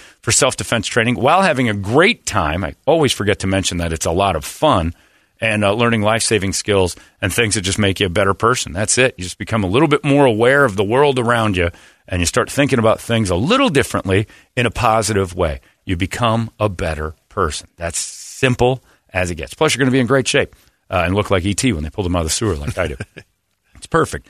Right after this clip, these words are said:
Speaker 1: Uh, check it out, react defense dot com. It's the home of Tactical Black. Brady, entertain me.
Speaker 2: The Cuomo brothers are having a tough, tough go.
Speaker 1: It's been a tough
Speaker 2: Thanks.
Speaker 1: year for the, uh, the Cuomo family.
Speaker 2: Chris was, um, finally let go from C N N. They decided to completely cut ties.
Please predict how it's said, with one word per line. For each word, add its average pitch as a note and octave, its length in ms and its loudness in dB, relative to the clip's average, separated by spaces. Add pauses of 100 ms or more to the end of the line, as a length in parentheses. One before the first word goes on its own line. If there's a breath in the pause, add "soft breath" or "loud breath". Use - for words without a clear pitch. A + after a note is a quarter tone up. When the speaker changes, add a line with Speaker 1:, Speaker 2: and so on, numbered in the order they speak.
(200 soft breath)
Speaker 1:
Uh, G2+ 140 0
check C3+ 160 2
it A#2 60 4
out, G2+ 120 0
react A2 220 2
defense G#2+ 340 0
dot F2+ 220 0
com. F2+ 260 -2 (260 soft breath)
It's A#2+ 220 0
the D3 160 4
home C4+ 360 2
of - 100 -2
Tactical F#2 440 -2
Black. B2+ 280 0
Brady, G#3 420 4
entertain G2+ 540 0
me. - 80 -20 (180)
Speaker 2:
The D#3+ 120 0
Cuomo F#3 440 4
brothers C3+ 380 2
are B2+ 80 2
having C3 220 2
a A2 40 -6
tough, - 420 -4 (220)
tough - 220 -2
go. G2 200 -2
Speaker 1:
It's F2 80 -10
been E3 140 -2
a C#3+ 60 0
tough A#2+ 200 0
Speaker 2:
Thanks. G2 60 -2
Speaker 1:
year G2+ 140 4
for F2 180 -2
the, C#2+ 200 -8
uh, C2+ 120 -10 (460)
the D#2+ 100 -16
Cuomo D2+ 340 -6
family. C#2 460 -10
Speaker 2:
Chris - 380 -4
was, C3 280 0
um, B2 380 -4
finally C3+ 400 -4
let B2 220 -4
go A#2 240 -4
from A2 240 -10
C - 260 -4
N A#2 120 -2
N. G#2+ 280 -6 (800)
They A#2+ 140 -8
decided A2+ 400 -6
to G#2 80 -12
completely B2+ 440 -4
cut - 280 -6
ties. G#2 500 -4